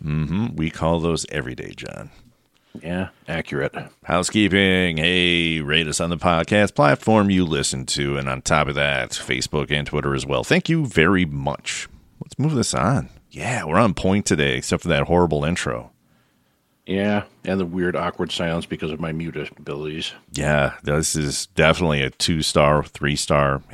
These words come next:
Speaker 1: We're a one-star episode right now. We gotta work our way out of that hole.
Speaker 2: We can do it. We'll get you folks. We'll be five-star by
Speaker 1: All
Speaker 2: the
Speaker 1: right.
Speaker 2: end.
Speaker 1: We will be.
Speaker 2: Have faith.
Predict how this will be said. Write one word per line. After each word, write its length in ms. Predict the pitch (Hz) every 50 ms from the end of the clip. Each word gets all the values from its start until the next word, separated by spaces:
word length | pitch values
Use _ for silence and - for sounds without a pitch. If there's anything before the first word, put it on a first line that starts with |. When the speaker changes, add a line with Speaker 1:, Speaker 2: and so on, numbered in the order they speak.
| - - - -
Speaker 1:
We're 260 | - 73 80 104 120
a 60 | 101
one-star 460 | 78 67 71 69 69 - - 57 50 55
episode 360 | - - - 67 - - 50
right 120 | 50 - -
now. 60 | - 62
We 80 | 71
gotta 140 | 82 98 82
work 260 | 71 71 71 78 -
our 120 | 76 69 65
way 120 | 65 64
out 120 | 58 60
of 80 | 60 64
that 160 | - - -
hole. 340 | - - 60 55 52 - - - - _ _ _ _ _ _
Speaker 2:
We 120 | - 123 127
can 160 | - 127 113
do 220 | 107 131 123 107
it. 120 | 87 76 73
We'll 120 | 90 107
get 200 | 98 113 113 - -
you 60 | -
folks. 340 | - 90 85 82 80 - -
We'll 100 | - 117
be 80 | 113
five-star 720 | 92 - - 101 92 95 90 - - - 82 78 80 76 - - - - _ _ _ _ _ _ _ _
by 140 | 90 85 85
Speaker 1:
All 60 | 76
Speaker 2:
the 60 | 87 82 76
Speaker 1:
right. 80 | 71
Speaker 2:
end. 180 | 71 69 - - - - - - - -
Speaker 1:
We 120 | - 71 67
will 240 | 65 67 67 69
be. 180 | 71 - - - - -
Speaker 2:
Have 140 | - 76 71
faith. 360 | - 76 62 - - - -